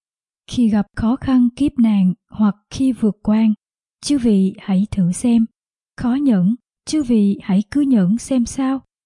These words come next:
Thấy thật khó làm, nói là khó làm, chư vị cứ làm xem, cuối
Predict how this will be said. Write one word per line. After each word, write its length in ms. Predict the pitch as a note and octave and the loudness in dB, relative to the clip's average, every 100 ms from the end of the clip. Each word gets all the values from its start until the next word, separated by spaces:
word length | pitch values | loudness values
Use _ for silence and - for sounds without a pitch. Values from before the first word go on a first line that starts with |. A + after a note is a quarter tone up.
| _ _ | _ _
Thấy 280 | - A3+ A#3+ - | -2 0 0 -2
thật 180 | A#3+ - | -4 -4
khó 220 | A#3 A3+ | -4 -2
làm, 360 | D4 B3+ A3 G3 _ _ - | -2 0 0 -2 _ _ -4
nói 340 | A3+ B3 B3+ F4 - | 0 2 0 -2 -4
là 180 | C4+ A3+ | -2 -2
khó 260 | - B3 | -2 -4
làm, 360 | D4+ C4+ A3 G3 - _ - | -2 0 0 0 -4 _ -6
chư 180 | A#3 A3+ | -2 2
vị 360 | G#3 F#3 E3+ - | 2 2 0 -2
cứ 140 | B3 | -2
làm 240 | C#4 A#3+ G3 | 0 0 0
xem, 360 | - B3 A#3+ - _ _ - | 0 0 0 -4 _ _ -4
cuối 180 | A3+ | -2